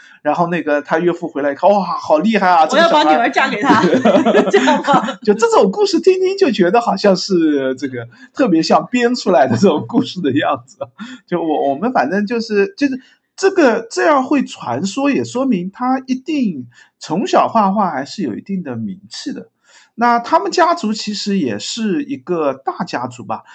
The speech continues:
Speaker 1: 算诸暨这个，嗯，枫桥镇当地的一个大家族，他们也称之为，就这个展厅第一个单元也叫粤中世家嘛，就是讲他们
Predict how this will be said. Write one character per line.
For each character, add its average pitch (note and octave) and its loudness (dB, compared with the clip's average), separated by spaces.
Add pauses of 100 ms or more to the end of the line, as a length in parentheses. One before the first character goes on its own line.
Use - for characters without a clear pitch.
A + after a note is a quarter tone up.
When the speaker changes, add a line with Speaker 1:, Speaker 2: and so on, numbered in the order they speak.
(140)
Speaker 1:
算 G3 0
诸 A#3 -8
暨 F#3 -6 (260)
这 D3+ -6
个， A#2+ -2 (100)
嗯， A2 -4
枫 A3+ -2
桥 D3 -4
镇 D3 -6
当 F3 -6
地 G#3 -6
的 C3+ -6
一 A#2+ -8
个 B2 -12
大 A#3 -6
家 B2 -8
族， A#2+ -12
他 D3 -10
们 D#3+ -12
也 A#2 -8
称 D#3 -14
之 F3+ -12
为， C#3 -6 (240)
就 C4+ -4
这 B3+ -6
个 A3+ -4
展 A#2 -2
厅 D#3+ -10
第 G3+ -6
一 A3+ -2
个 G#3+ -2
单 D3+ -6
元 D3+ -6
也 G#2 -8
叫 - -10
粤 A#3 -2
中 F3 -8
世 - -10
家 D3 -10
嘛， D3+ -14 (220)
就 D3 -8
是 C#3 -10
讲 A#2 -12
他 D3 -12
们 D3+ -14